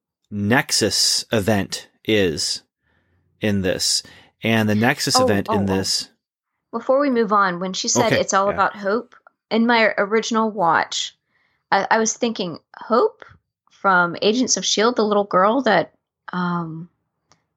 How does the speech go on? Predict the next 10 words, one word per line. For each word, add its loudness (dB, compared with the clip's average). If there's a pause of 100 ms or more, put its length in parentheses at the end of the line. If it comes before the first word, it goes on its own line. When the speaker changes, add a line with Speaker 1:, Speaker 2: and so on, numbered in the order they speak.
(160)
Speaker 2:
oh, 4
I 2
can't 0
remember 0
his 2
name." 0 (2000)
Turtle 2
Man, -2
his -2
daughter. 0